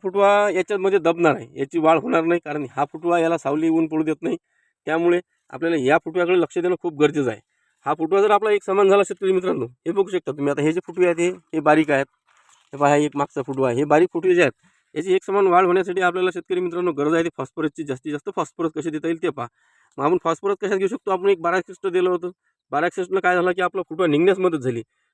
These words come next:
पण हा जो निघालेला फुटवा आहे, अ, शेतकरी मित्रांनो, हा, याला आपला एक समान वाढ होण्यासाठी आपल्याला गरज आहे आता पोटॅश आणि फॉस्फरसची. आणि त्याच्याच सोबत सोबत त्याला सूक्ष्म अन्नद्रव्य कमी पडणार नाहीत, म्हणजे त्याची एक सारखी वाढ होणार, जो पान पिवळं निघणार नाही, पानावर डाग राहणार नाही, याची गरज आहे आपल्याला सूक्ष्म अन्नद्रव्याची यासाठी.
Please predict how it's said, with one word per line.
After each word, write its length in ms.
पण 60
हा 80
जो 140
निघालेला 400
फुटवा 280
आहे, 120
अ, 320
शेतकरी 260
मित्रांनो, 320
हा, 100
याला 300
आपला 220
एक 200
समान 220
वाढ 160
होण्यासाठी 360
आपल्याला 220
गरज 260
आहे 80
आता 100
पोटॅश 300
आणि 240
फॉस्फरसची. 560
आणि 120
त्याच्याच 300
सोबत 240
सोबत 220
त्याला 180
सूक्ष्म 320
अन्नद्रव्य 360
कमी 180
पडणार 280
नाहीत, 180
म्हणजे 180
त्याची 320
एक 100
सारखी 320
वाढ 180
होणार, 220
जो 320
पान 180
पिवळं 240
निघणार 320
नाही, 200
पानावर 240
डाग 220
राहणार 300
नाही, 140
याची 240
गरज 200
आहे 120
आपल्याला 340
सूक्ष्म 380
अन्नद्रव्याची 440
यासाठी. 320